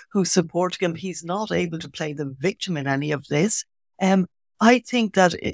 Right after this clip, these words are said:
you know, it, it's almost taken the old Oscar <laughs> Wilde thing to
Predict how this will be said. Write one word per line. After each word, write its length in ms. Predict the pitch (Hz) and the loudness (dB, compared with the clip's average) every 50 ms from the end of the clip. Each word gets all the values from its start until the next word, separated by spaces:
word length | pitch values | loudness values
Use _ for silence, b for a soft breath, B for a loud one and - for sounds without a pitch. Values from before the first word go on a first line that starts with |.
| - - | -4 0
you 100 | 233 226 | 4 8
know, 300 | 233 208 180 170 - - _ _ _ | 8 8 8 8 4 -2 _ _ _
it, 240 | - 165 - - - - | 0 0 0 0 2 2
it's 200 | - 220 - - | 2 2 4 4
almost 640 | 202 190 226 262 247 233 214 185 165 - - - - | 2 4 4 2 2 2 0 0 0 -2 -4 -8 -8
taken 320 | - - 185 - 180 170 | -10 -10 -10 -10 -6 -4
the 120 | 156 160 | 0 0
old 200 | 160 160 160 143 | 2 2 2 2
Oscar 400 | 160 156 151 - - - - - | 4 4 4 2 0 2 4 4
<laughs> 200 | 180 175 - - | 4 4 2 0
Wilde 280 | 202 185 190 190 180 - | 2 2 2 2 0 -2
thing 180 | - 165 147 139 | -4 -4 -2 0
to 240 | - 175 113 82 | 0 0 0 -2